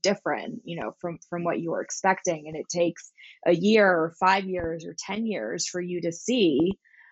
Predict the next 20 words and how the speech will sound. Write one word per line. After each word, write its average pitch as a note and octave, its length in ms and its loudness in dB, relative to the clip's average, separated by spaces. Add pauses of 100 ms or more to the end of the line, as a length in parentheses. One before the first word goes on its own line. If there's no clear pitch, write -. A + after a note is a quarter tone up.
(140)
oh, F#3 360 6
you F#3 160 -4
know, E3+ 280 -2
it's, - 240 -4
it's F3 280 -8
really G3 260 -2
because F#3+ 580 -4
of F3+ 180 -4
this E3+ 340 -4
difficult F3+ 460 -6
experience F3+ 800 -4
that, E3+ 260 -2
that F3 120 -4
I E3+ 140 0
went F#3 380 2
through E3 320 2
and D#3+ 160 -8
kind E3+ 160 -4
of E3+ 80 -6
experiencing, F3 1200 -4